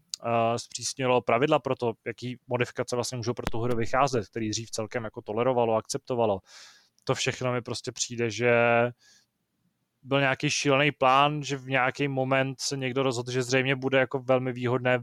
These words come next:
vydat remastery her, protože už dlouho nic nevyšlo od Take-Two a zrovna teďka nemají nic moc co vydávat, nemají nový Red Dead Redemption, nemají nový G T Ačko, nemají nový Bully a, eh, jako vznik z tohle, to je ten paskvil, který zřejmě musel co nejrychleji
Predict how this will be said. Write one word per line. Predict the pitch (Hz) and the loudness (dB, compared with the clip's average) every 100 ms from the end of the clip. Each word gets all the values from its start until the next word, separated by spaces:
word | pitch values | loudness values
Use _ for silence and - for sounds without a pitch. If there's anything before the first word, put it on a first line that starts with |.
| 113 | -2
vydat | 113 123 123 - - _ _ _ _ | 0 2 0 -2 -20 _ _ _ _
remastery | 127 127 123 123 - 123 123 | -2 2 4 2 -2 -2 2
her, | 120 | 2
protože | 120 131 | 0 -2
už | 117 | -2
dlouho | 110 117 | 2 4
nic | 131 113 | 2 0
nevyšlo | 113 143 - 127 | -2 -2 0 0
od | 113 | 2
Take-Two | 117 113 - 120 | 0 0 -4 -4
a | |
zrovna | 117 120 117 | -2 -2 -2
teďka | 113 127 | -2 -2
nemají | 117 117 120 | 0 0 -2
nic | 113 | -6
moc | 123 | -6
co | - | -2
vydávat, | 113 117 123 107 | 2 4 4 0
nemají | 110 107 | -6 -8
nový | 110 110 | -6 -6
Red | 107 | -4
Dead | 110 107 | -6 -4
Redemption, | 98 117 - 110 101 - - - - | -6 -6 -6 -8 -10 -18 -20 -20 -4
nemají | 110 117 113 | 0 2 2
nový | 113 113 | 0 2
G | 110 | 2
T | 127 | 4
Ačko, | 120 - 127 | 2 2 -4
nemají | 117 113 | -2 -2
nový | 113 113 | -4 -6
Bully | 117 113 107 110 _ - - _ _ | -4 0 2 0 _ -20 -20 _ _
a, | 113 110 110 110 110 107 107 113 | 2 6 6 8 8 6 4 2
eh, | - - - - - - _ _ _ _ | -6 -14 -18 -16 -18 -18 _ _ _ _
jako | 113 - | -14 -6
vznik | 120 120 - | -4 -2 -2
z | |
tohle, | 123 120 131 | 2 2 4
to | |
je | 123 - | 0 0
ten | 139 | -2
paskvil, | 123 120 - 135 | 0 -2 -2 -4
který | 127 127 | 0 0
zřejmě | 117 123 | 0 -2
musel | 123 117 127 | -4 -4 -4
co | - | -4
nejrychleji | 123 117 120 127 | -2 -2 0 0